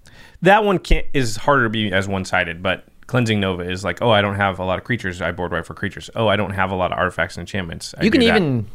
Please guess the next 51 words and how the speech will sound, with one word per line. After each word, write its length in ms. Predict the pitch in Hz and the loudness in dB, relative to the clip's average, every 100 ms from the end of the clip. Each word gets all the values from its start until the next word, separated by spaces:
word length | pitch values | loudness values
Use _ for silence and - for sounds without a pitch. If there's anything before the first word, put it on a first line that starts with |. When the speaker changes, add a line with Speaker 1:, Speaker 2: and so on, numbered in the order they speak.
| - - | -16 -14
Speaker 2:
hold 380 | - 135 135 101 | 0 2 2 2
back, 340 | 101 127 - - - | 0 0 -6 -14 -8
you 120 | 123 | -2
know, 100 | 113 107 | 0 0
if 140 | - | -2
you 60 | 170 | 2
draw 240 | 135 127 | 4 4
that 100 | 131 | 4
in 60 | 117 | 0
your 80 | 113 | -2
opening 220 | 113 107 | -4 -6
hand 200 | 117 113 | -4 -4
or 40 | |
draw 220 | 104 110 | 0 0
it 60 | 98 | 2
early, 240 | 107 120 98 | 2 2 2
you 80 | |
can 80 | 104 | 0
be 60 | 104 | -2
like, 120 | 101 | 0
"You 60 | 110 | 0
know 100 | 107 | 2
what? 60 | |
I'm 100 | 104 | 0
gonna 100 | 104 | -2
play 220 | - 117 | -2 -2
around 240 | 101 98 95 | 0 0 -2
so 100 | 101 | -4
I 20 | |
can 160 | 101 95 | -4 -4
use 220 | 98 98 | -4 -4
this 180 | 98 - | -6 -8
to 120 | - | -10
the 60 | 95 | -8
max 240 | 87 - | -6 -8
effect 460 | - 101 90 - - | -2 -2 -2 -8 -4
based 260 | 107 117 - | 0 0 0
Speaker 1:
Yep. 20 | |
Speaker 2:
on 60 | 101 | -6
what's 100 | - | -2
happening 300 | 92 90 87 | -2 -2 -6
on 40 | |
the 60 | 87 | -4
board," 300 | 95 87 90 | -4 -2 -4
which 120 | 113 | -4
I 40 | |
think 180 | 107 107 | -2 0
a 40 | |
lot 120 | 107 98 | 2 0
of 60 | |
people, 440 | 113 - 98 98 | -2 -2 -2 -2